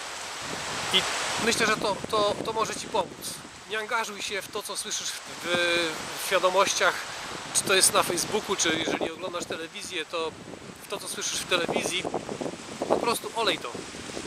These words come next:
Olej to. To, to, to nie jesteś ty. To nie jest część twojego życia. To nie będzie miało na ciebie wpływu, jeżeli, e,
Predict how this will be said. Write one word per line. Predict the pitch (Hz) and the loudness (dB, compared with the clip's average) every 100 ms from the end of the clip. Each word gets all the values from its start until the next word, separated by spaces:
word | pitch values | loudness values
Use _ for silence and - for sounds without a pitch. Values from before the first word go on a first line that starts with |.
| - - 208 | -6 -4 -2
Olej | 190 | -2
to. | - - - | -2 -6 -4
To, | 208 165 - - - | -4 -2 -4 -4 -2
to, | - 240 - - | -2 0 2 2
to | 226 | 4
nie | 233 | 4
jesteś | 240 - 202 | 2 0 -2
ty. | - 190 - - - | 0 -2 -2 -2 0
To | - | 2
nie | - | 4
jest | - | 2
część | 214 - | 0 -4
twojego | - 190 180 180 | -2 -2 -6 -6
życia. | - - 131 - - - - - - - - - - - - - - - - - - - - - | -6 -2 -2 0 -2 -2 -6 -8 -8 -8 -8 -6 -4 -2 0 -2 -2 -4 -2 -2 -6 -6 -6 -2
To | - 233 | 2 2
nie | 226 | 2
będzie | 247 233 233 | 0 0 2
miało | 214 185 | 2 2
na | 185 | 0
ciebie | 190 196 | -2 -2
wpływu, | 180 - 190 - - | -2 -2 0 0 -2
jeżeli, | 214 214 220 214 214 | -2 -2 -2 -2 -4
e, | - 208 208 | -4 -4 -4